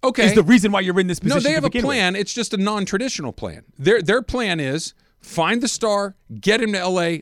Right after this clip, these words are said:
Speaker 1: figure it out,
Speaker 2: I get
Speaker 1: and when
Speaker 2: that.
Speaker 1: he's done, go get the next one.
Speaker 2: But
Speaker 1: That's
Speaker 2: in name,
Speaker 1: what they've
Speaker 2: in
Speaker 1: done.
Speaker 2: this situation, name me that player and how. Tell me the reality of that happening. I get it conceptually,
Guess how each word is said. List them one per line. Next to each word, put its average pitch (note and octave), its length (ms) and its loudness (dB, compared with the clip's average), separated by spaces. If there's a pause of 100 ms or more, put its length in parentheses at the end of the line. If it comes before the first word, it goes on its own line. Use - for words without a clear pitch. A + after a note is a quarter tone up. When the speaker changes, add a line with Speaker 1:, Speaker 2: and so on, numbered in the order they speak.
Speaker 1:
figure F#3+ 540 -2
it E3+ 40 0
out, D#3 220 0
Speaker 2:
I F3+ 60 0
get D3+ 160 2
Speaker 1:
and D#3 80 0
when D#3 80 0
Speaker 2:
that. F3 140 2
Speaker 1:
he's G#3 180 0
done, G3+ 320 0
go D3+ 240 -2
get F3 120 -4
the F#3 80 -2
next D#3 300 -6
one. G#2 140 -10
Speaker 2:
But F3+ 80 0
Speaker 1:
That's G3 200 4
Speaker 2:
in G#3+ 60 2
name, A#3 80 4
Speaker 1:
what A3+ 60 -2
they've A3 100 2
Speaker 2:
in G3+ 60 2
Speaker 1:
done. F#3+ 100 4
Speaker 2:
this A#3 160 0
situation, G3+ 760 -4
name E3+ 360 -2
me F3+ 160 -2
that D3 240 -4
player C3+ 320 -6
and A2 120 -10
how. G2 200 -14 (320)
Tell A#3 260 6
me A#3 200 2
the G3 160 2
reality D#3+ 640 2
of C#3 140 -2
that B2+ 200 -2
happening. A2+ 460 -6 (160)
I E3+ 100 2
get F3 280 -2
it G#3 180 -4
conceptually, D#3 920 -2